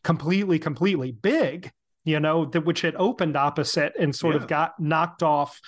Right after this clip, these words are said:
Speaker 1: uh, knocked off course by. Chevy Chase had famously turned down doing Big 'cause he, he didn't, he didn't think it was gonna be good.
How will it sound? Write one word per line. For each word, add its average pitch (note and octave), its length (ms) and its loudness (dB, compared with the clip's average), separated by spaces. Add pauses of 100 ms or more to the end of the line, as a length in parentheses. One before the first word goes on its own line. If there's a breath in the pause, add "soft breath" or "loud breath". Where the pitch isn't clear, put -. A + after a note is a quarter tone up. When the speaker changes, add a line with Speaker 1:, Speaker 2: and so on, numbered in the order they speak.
(380 loud breath)
Speaker 1:
uh, C#3 480 0
knocked D#3+ 380 0
off D3 180 -2
course E3+ 320 0
by. C3+ 260 0
Chevy D3+ 260 -2
Chase D3+ 240 -2
had C3 140 -6
famously D3 420 0
turned D3 280 -2
down E3 280 2
doing C3+ 320 0
Big C#3 280 -2
'cause C3+ 180 0
he, D3+ 100 2
he C#3+ 200 -4
didn't, C3+ 460 0
he D#3 100 0
didn't C#3 320 2
think C3 180 0
it D3 80 0
was C#3 120 -2
gonna C3+ 180 2
be B2+ 120 -4
good. D#3+ 380 0